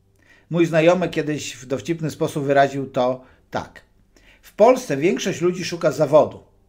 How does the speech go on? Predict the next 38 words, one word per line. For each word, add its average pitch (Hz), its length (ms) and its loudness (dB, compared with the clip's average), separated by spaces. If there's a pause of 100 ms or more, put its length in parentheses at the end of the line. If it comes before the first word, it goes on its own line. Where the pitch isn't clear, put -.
(260)
a 196 120 -4
nie 233 180 0
powołania 196 560 4
w - 80 -14
pracy. - 420 -14 (480)
I 233 160 -2
zwykle 147 400 0
im 160 100 -4
się 185 160 -6
to 214 140 0
udaje. 175 480 2 (220)
Po 143 120 -6
kilku 220 340 -2
latach 139 400 2 (200)
przeżywają 143 840 0
jeden 151 560 2
wielki 107 680 -10
zawód. 117 420 -6 (1500)
No 196 80 -4
i 247 60 0
ja 254 120 8
teraz 240 260 2
rozumiem 208 380 2
tych 160 140 -2
wszystkich, 170 340 0
którzy 156 180 -4
mówią, 156 320 2
praca 208 360 2
to 175 120 -2
jest 156 140 0
do 156 100 -4
zarabiania, 170 880 2
tutaj 147 300 -2
nie 156 100 -4
ma 151 120 -2
co 160 140 -4
ideologii 180 680 6
dorabiać. 170 640 4